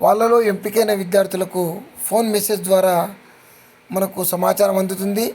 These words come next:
మనం సెలెక్ట్ అయినట్లుగా. అదేవిధంగా ఆ పాఠశాల నోటిఫికేషన్ బోర్డులో కూడా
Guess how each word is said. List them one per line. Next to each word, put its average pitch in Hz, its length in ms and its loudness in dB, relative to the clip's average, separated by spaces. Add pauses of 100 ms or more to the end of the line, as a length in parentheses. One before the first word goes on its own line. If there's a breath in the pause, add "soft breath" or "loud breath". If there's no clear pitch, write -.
మనం 175 220 -2
సెలెక్ట్ 180 320 0
అయినట్లుగా. 196 600 2 (1400 soft breath)
అదేవిధంగా 226 800 2 (500 loud breath)
ఆ 196 120 4
పాఠశాల 202 500 2
నోటిఫికేషన్ 196 580 0
బోర్డులో 190 340 0
కూడా 185 500 2